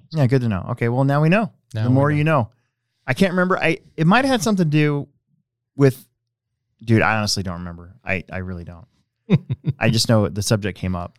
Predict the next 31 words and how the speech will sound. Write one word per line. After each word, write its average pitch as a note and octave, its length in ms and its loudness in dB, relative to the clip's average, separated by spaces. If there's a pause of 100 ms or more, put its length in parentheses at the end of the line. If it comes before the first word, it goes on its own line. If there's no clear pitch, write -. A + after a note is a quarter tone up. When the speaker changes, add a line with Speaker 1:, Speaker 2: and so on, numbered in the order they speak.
Speaker 1:
and F#2 140 -4
it F#2 60 -6
was, F2+ 220 -8 (140)
it F#2+ 80 0
was F2+ 140 -2
kind F#2 120 -6
of F2 100 -10
funny. F2+ 280 -12 (2250)
Sue D#3+ 300 4
goldfish C3 560 0
because G2+ 300 0
they G#2 120 -4
don't G#2 180 -4
always G2 220 -4
smile F#2+ 320 -2
back. F2+ 380 -10 (1040)
Oh, A3+ 560 4 (480)
that's E3+ 240 0
right. G3 440 0 (120)
No, F3+ 320 -4 (240)
that's F3+ 260 0
why G3 140 0
it D3+ 80 -4
came E3+ 260 2
up. D#3 200 2 (180)
You C3+ 100 -6
know D3+ 60 2
why D#3+ 140 2
it D3 60 -6
came E3 220 0
up? F#3 220 0